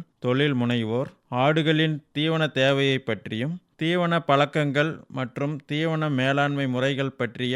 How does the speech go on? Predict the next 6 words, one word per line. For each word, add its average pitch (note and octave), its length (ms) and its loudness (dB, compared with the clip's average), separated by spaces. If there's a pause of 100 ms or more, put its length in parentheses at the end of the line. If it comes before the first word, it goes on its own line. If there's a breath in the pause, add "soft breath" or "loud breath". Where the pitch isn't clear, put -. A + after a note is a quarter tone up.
அடிப்படை C3+ 520 0
நுட்பங்களை A#2+ 680 -2
தெரிந்து B2 380 -2
கொள்ளுதல் A2+ 460 -4
வேண்டும். G2 320 -8 (440 soft breath)
ஆடுகளில் D#3+ 680 2